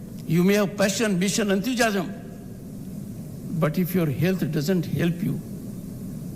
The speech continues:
then you will need people to help you. You will not be able to help others. And therefore, we must in the country develop a culture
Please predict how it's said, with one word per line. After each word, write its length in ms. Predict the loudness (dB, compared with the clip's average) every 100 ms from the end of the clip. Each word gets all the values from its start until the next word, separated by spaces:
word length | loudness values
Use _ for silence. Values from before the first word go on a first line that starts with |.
| -10 -8 -8 -8 -10 -10 -10 -4 2
then 180 | 4
you 160 | 6 4
will 120 | 4
need 300 | 4 2 0
people 240 | 0 0 0
to 140 | 2
help 320 | 4 2 2
you. 200 | 0 -2 -4 -8 -10 -10 -10 -8 -4 2
You 140 | 4
will 120 | 6
not 280 | 6 4 4
be 280 | 2 2 2
able 200 | 2 2
to 100 | 4
help 280 | 4 4 2
others. 460 | 2 2 0 -4 -6 -8 -8 -8 -8 -8 -8 -8 -2 4
And 180 | 6
therefore, 360 | 6 6 6 4
we 200 | 4 4
must 300 | 4 4 2
in 80 | 2
the 80 | 4
country 460 | 4 2 2 -2 -4 -8 -10 -10 -10 -10 -10 -8 -8 -8 0
develop 360 | 4 4 6 6
a 80 |
culture 500 | 4 2 2 2 0